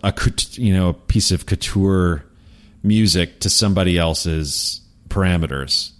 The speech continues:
You know, it's like being an architect or cooking a meal for somebody else, whereas this is like making a sculpture or cooking a meal for myself. Um, so the, the intention is very different, but I think the skill set that I developed as a composer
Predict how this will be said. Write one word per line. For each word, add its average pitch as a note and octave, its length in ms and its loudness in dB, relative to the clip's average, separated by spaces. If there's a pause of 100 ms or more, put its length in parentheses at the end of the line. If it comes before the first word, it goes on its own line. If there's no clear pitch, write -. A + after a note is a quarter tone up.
(480)
You F#2 100 -2
know, F#2 120 2
it's F2 200 -2
like E2 260 -2
being F#2 600 2
an G2+ 100 0
architect E2+ 840 -2
or F2+ 160 0
cooking F#2 360 -2
a F2 40 0
meal E2+ 320 2
for - 120 -4
somebody D#2 460 -2
else, D2 520 -6 (340)
whereas F#2 320 0
this F#2 200 0
is D#2+ 200 -2
like E2 180 -2
making E2+ 260 -2
a D#2 40 -2
sculpture D#2+ 520 -2
or D2+ 40 -4
cooking D#2+ 340 -6
a D2+ 60 0
meal D2+ 200 0
for C#2+ 120 -6
myself. C2+ 640 -6 (580)
Um, D#2 320 -2
so F#2 200 -2
the, E2+ 340 -2
the F#2+ 140 -2
intention F#2 560 0
is C2+ 160 -4
very C#2 240 -4
different, C#2 580 -10
but E2+ 300 0
I F2+ 80 -2
think G2+ 240 -2
the F2+ 100 -4
skill D3+ 300 0
set G2 320 0
that F#2 100 0
I F2 80 2
developed E2 460 -2
as D#2 120 -2
a D2 60 -6
composer D2 640 -4